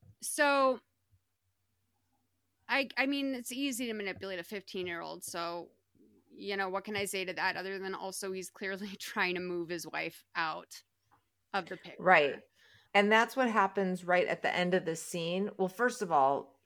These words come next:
Speaker 2: he, when they get to school, he's like, he tries to do it as sort of a throwaway. He's like, "By the way, like, please don't make out with your sister anymore."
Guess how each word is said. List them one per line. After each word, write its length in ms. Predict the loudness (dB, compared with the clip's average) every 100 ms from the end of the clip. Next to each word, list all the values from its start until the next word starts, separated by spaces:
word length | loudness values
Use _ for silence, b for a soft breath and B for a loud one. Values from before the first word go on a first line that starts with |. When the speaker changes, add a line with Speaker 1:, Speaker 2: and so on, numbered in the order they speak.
| -6
Speaker 2:
he, 480 | -2 0 -2 -8 _ _ _ _ -8 -6
when 280 | 4 4 6
they 120 | 6
get 240 | 6 4
to 140 | 2 -6
school, 420 | -2 6 6 6
he's 240 | 0 0
like, 160 | 0 0
he 80 | -2
tries 320 | 2 4 4
to 240 | 2 2 0 4
do 160 | 8
it 120 | 8
as 240 | 6 0 0
sort 160 | -2
of 100 | -2
a 40 | -6
throwaway. 680 | 0 4 6 6 6 4 4
He's 160 | 2
like, 160 | 2 0 B B B _
"By 200 | 10 10
the 100 | 8
way, 540 | 8 8 8 8 6 2
like, 320 | 2 2 2 -4
please 320 | 2 2 4
don't 320 | 4 4 2 -4 _ _
make 320 | -4 0 4
out 220 | 6 6 6
with 160 | 0
your 100 | -4
sister 380 | -4 -8 -2 0
anymore." 500 | 0 -2 -2 -2 -4